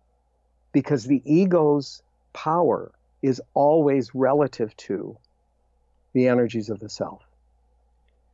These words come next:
That was the other thing that Jung felt analytic work allowed us to understand, that the ego becomes relativized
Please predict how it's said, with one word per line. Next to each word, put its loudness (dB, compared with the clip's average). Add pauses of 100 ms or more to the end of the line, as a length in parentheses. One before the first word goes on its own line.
(140)
That 2
was 2
the 6
other 4
thing 0
that 0
Jung 2
felt 0
analytic -2
work -2 (340)
allowed 2
us 0
to -8
understand, -6 (840)
that 0
the 2
ego 4
becomes 0
relativized -2